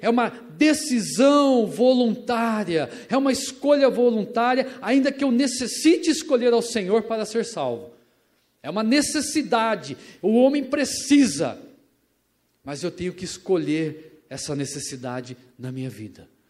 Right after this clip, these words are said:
Eu tenho que escolher Jesus Cristo na minha vida. Eu tenho que escolher mudar a minha mente. Senão eu vou, vou, não vou conseguir oferecer a Deus o que Paulo diz no verso primeiro.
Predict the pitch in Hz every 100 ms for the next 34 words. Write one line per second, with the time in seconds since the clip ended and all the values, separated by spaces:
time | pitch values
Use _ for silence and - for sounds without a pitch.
0 | _ _ - 165 180 196 - - - 190
1 | 185 190 185 - 123 156 156 160 - 160
2 | 156 - 104 _ _ 135 160 156 151 120
3 | 131 113 107 - 226 165 175 226 226 233
4 | - - 226 214 233 - - - 233 -
5 | 226 226 226 214 233 214 247 226 - -
6 | - _ _ _ _ - 190 180 208 220
7 | 202 208 151 180 202 214 - - - 143
8 | 202 143 196 196 196 175 165 139 175 180
9 | 170 170 156 156 165 156 131 170 185 180
10 | 165 - 170 165 156 156 156 160 - 170
11 | 160 139 139 -